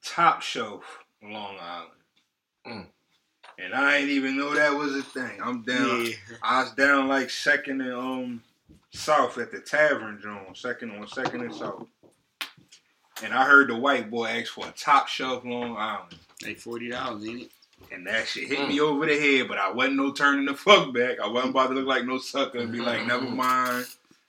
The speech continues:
Speaker 1: That shit was banging. You know what I'm saying? Like, all, you know what I mean? Premium lick and all that. Like, that shit was hitting.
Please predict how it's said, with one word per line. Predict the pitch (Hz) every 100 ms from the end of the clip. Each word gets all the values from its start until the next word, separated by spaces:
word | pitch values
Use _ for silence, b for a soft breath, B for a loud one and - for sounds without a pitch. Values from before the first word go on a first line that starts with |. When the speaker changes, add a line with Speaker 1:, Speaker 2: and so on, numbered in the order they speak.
| _ _ _ _ _ _ _ _ -
Speaker 1:
That | 135 139
shit | - 107 82
was | 110 - _ -
banging. | 147 165 139 90 82 _ _ _ _ _ _ _ _
You | -
know | 123
what | 139
I'm |
saying? | 135 151 156 156 131
Like, | 92 92
all, | 127 135 135 131
you |
know | 139 135
what | 139
I |
mean? | 143 139 139 135 -
Premium | 143 139 131 131 127
lick | 135 139 127
and | 131
all | 135 135 135
that. | 143 131
Like, | 113 107 98 - - - - - - _ - - _ -
that | 135
shit | - 104
was | 85 -
hitting. | 185 247 -